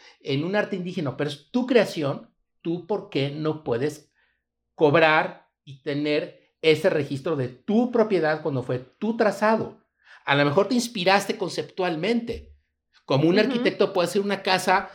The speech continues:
Speaker 1: con el estilo más o menos de Gaudí y hace unas cosas distintas, pero es su diseño.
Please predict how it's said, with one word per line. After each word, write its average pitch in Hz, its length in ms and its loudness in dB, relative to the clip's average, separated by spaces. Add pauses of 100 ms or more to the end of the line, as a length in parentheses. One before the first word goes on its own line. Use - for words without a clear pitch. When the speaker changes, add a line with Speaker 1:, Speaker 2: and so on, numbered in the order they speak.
(160)
Speaker 1:
con 147 180 -4
el 151 100 2
estilo 190 480 -2
más 185 300 0
o 190 40 0
menos 185 280 -2
de 175 100 0
Gaudí 170 460 -2
y 156 60 4
hace 143 220 -2
unas 175 220 -2
cosas 165 240 -4
distintas, 170 400 -6 (140)
pero 143 140 4
es - 200 -6
su - 440 0
diseño. 180 540 -2